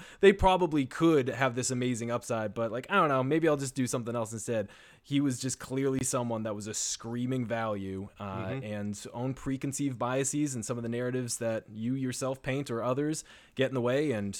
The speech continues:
Speaker 1: he had a great opportunity. He's continued to seize it. He's been a big beneficiary, of course, of injury.
Speaker 2: For sure.
Speaker 1: Um, but it's still, um, st-, the, the, even that should have been baked into the value. Hey, if Chase goes down,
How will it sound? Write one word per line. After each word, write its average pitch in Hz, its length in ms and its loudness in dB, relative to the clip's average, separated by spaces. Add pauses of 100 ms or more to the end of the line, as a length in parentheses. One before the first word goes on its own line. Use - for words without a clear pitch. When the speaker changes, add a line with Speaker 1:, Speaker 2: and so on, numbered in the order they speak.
(140)
Speaker 1:
he 110 220 -6
had 117 200 -2
a 117 60 -4
great 120 220 -4
opportunity. 139 520 -4
He's 131 160 -6
continued 131 400 -4
to 117 60 -6
seize 143 240 -4
it. - 80 -4
He's 131 220 -4
been 160 380 2
a - 60 -4
big 156 340 0
beneficiary, 147 560 2
of 120 120 -4
course, 127 240 0
of 104 160 -6
injury. 202 440 -2 (440)
Speaker 2:
For 127 80 0
sure. 123 120 4
Speaker 1:
Um, 107 300 0
but 120 480 2
it's 127 240 -2
still, 139 680 2
um, 107 580 -4
st-, - 260 -8
the, 117 280 -2
the, 107 380 -6 (440)
even 147 260 0
that 143 220 2
should - 140 0
have 143 80 -4
been 143 100 2
baked 143 220 0
into 143 160 -4
the 139 80 -4
value. 139 300 0
Hey, 147 80 2
if 107 180 -8
Chase 127 220 -4
goes 127 180 0
down, 131 460 0